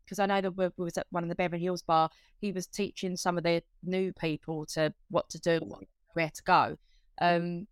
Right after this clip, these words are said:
maybe because it is the smallest ship, maybe that's a little thing to do with the staff issues, but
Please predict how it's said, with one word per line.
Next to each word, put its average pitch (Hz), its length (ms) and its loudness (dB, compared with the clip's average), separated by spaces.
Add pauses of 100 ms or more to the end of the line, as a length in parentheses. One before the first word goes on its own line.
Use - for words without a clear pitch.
(420)
maybe 185 380 2
because 214 240 -6
it 233 80 0
is 214 100 -4
the 208 60 -8
smallest 214 380 -2
ship, 247 260 -2 (140)
maybe 220 380 0
that's - 240 -8
a - 20 -4
little 202 180 -2
thing 208 420 -2
to - 100 -10
do 208 120 -2
with 196 220 -4 (140)
the 190 200 -2 (180)
staff 185 420 0
issues, 214 420 -2
but 185 220 0